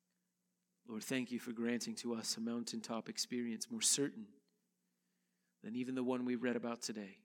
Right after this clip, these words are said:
Thank you for revealing yourself to us in your word.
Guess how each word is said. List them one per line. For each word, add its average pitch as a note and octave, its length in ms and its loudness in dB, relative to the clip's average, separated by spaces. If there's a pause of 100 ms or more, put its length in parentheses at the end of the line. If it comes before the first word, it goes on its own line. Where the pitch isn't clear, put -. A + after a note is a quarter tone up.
(1800)
Thank A#2+ 260 -4
you A#2+ 100 0
for - 160 -4
revealing A#2 460 4
yourself A2 420 2
to A#2+ 140 -2
us A2 160 0
in A2+ 80 -2
your A2 100 0
word. A#2 440 0